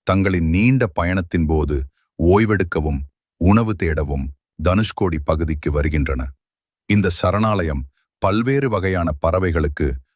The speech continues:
பாதுகாப்பான புகலிடமாக அமையும். ஐநூற்றி இருபத்தி நாலு புள்ளி ஏழு ஹெக்டேர் பரப்பளவில் அமைந்துள்ள இந்த சரணாலயம் இராமேஸ்வரம் தாலுகாவில் உள்ள வருவாய் மற்றும் வனநிலங்களை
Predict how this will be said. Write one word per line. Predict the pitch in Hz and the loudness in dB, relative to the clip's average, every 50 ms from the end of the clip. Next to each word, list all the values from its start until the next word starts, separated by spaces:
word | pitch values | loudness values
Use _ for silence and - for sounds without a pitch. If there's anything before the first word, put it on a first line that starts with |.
| _ _ _ - | _ _ _ -2
பாதுகாப்பான | 92 92 107 123 123 127 113 120 110 104 - - 98 95 92 90 | 0 0 0 2 2 0 0 2 0 -2 -2 -2 -2 0 0 -2
புகலிடமாக | 85 - 95 87 107 98 95 85 85 80 76 71 76 76 82 | -2 0 0 0 2 0 0 0 0 0 0 -2 0 0 0
அமையும். | 76 73 69 67 64 65 64 - _ _ _ _ _ _ _ _ _ _ - | 0 -2 -2 -4 -6 -8 -10 -12 _ _ _ _ _ _ _ _ _ _ -2
ஐநூற்றி | - 95 110 120 127 131 123 - - 110 | 0 2 2 4 2 2 0 0 0 0
இருபத்தி | 101 98 95 101 90 - 95 | 0 2 0 -2 -2 -2 -2
நாலு | 92 90 87 87 80 | 0 0 0 -2 0
புள்ளி | - 92 92 87 92 80 78 | 0 -2 0 0 0 2 2
ஏழு | 87 95 104 107 107 90 | 4 4 4 4 2 0
ஹெக்டேர் | 80 90 85 76 - - 87 80 78 78 | 0 0 -2 -2 0 0 0 0 0 0
பரப்பளவில் | - 87 90 101 98 - - 95 90 80 85 85 85 - - | 0 0 2 0 0 -2 -2 -2 -2 0 -2 -2 -4 -4 -2
அமைந்துள்ள | - 85 92 98 104 104 90 90 87 87 85 82 78 - | 0 2 2 2 2 2 2 2 2 2 0 0 -2 -2
இந்த | 87 85 80 76 | -2 0 0 0
சரணாலயம் | 76 - 87 80 85 90 90 87 80 76 73 71 69 65 65 67 _ _ _ _ _ _ _ _ - | 0 0 0 0 0 0 0 0 0 0 0 -2 -2 -4 -6 -10 _ _ _ _ _ _ _ _ 0
இராமேஸ்வரம் | 98 98 98 107 123 139 147 143 135 120 - - 101 95 92 87 78 | 2 2 2 2 2 0 0 0 -2 -2 -2 -2 -2 0 0 -2 -2
தாலுகாவில் | - 87 82 90 95 90 85 82 80 80 82 80 78 - - | 0 0 2 2 0 0 0 0 0 0 0 -2 -2 -2 -2
உள்ள | 80 82 82 82 80 71 65 62 64 _ _ _ _ _ - | 0 2 2 4 2 2 0 -4 -8 _ _ _ _ _ -6
வருவாய் | - 73 90 98 107 131 135 131 127 127 135 131 | 0 2 2 2 4 2 2 0 0 0 0 -2
மற்றும் | 110 95 85 80 - 95 82 80 - - 78 | -2 -4 -4 -2 -2 -2 -2 -4 -6 -6 0
வனநிலங்களை | 82 92 107 120 127 120 104 92 95 92 85 85 82 82 | 2 2 2 4 2 2 2 0 0 0 0 2 2 2